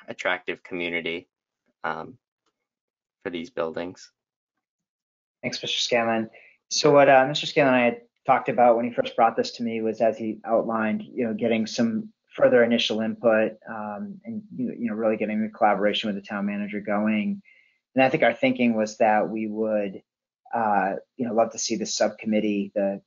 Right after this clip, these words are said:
Speaker 2: economic growth subcommittee, maybe take the first crack at the draft that he, he has started working on.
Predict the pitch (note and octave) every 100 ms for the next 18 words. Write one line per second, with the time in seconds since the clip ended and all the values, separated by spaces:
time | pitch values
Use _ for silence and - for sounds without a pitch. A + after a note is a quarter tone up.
0 | - G#2+ A2 G2+ G2+ G#2 G2+ G2+ - G2
1 | - G#2+ G2+ G2+ _ _ - A2+ G#2+ A2+
2 | A2 A2 - G#2+ - - - G#2 G#2 G#2
3 | G2+ G2 F#2+ - _ _ _ G#2+ A2+ A2+
4 | - - - G#2+ - - G#2+ G2 - G2+
5 | G2 G2+ G2 F#2 - G#2 G2 G2 A#2 G#2
6 | F#2+ F#2+ F#2+ F#2